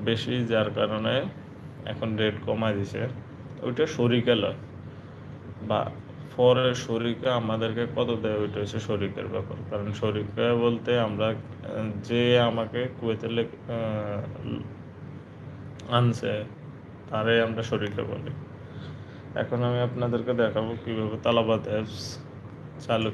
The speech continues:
করে। আমার already এই যে এখানে দেখেন আমার তালাবাত অ্যাপস, আমি তালাবাতে কাজ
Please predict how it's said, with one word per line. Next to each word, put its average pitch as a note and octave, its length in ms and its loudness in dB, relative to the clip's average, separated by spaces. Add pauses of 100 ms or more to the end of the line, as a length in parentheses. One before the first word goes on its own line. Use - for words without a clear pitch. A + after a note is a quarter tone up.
করে। G#2 220 -2
আমার A#2+ 400 2
already B2 720 6 (540)
এই A2+ 160 0
যে A#2 240 2
এখানে A#2 460 0
দেখেন G#2+ 340 0
আমার G#2+ 220 0 (120)
তালাবাত A2+ 440 4
অ্যাপস, - 460 2 (1700)
আমি A2 260 -2
তালাবাতে A#2 440 6
কাজ A2+ 220 2